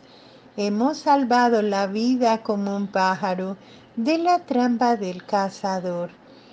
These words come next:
La trampa se rompió y escapamos.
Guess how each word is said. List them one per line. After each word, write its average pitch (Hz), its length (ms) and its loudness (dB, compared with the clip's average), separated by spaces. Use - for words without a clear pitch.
La 190 260 0
trampa 220 600 2
se 196 220 -4
rompió 196 640 0
y 190 140 -2
escapamos. 185 1300 -4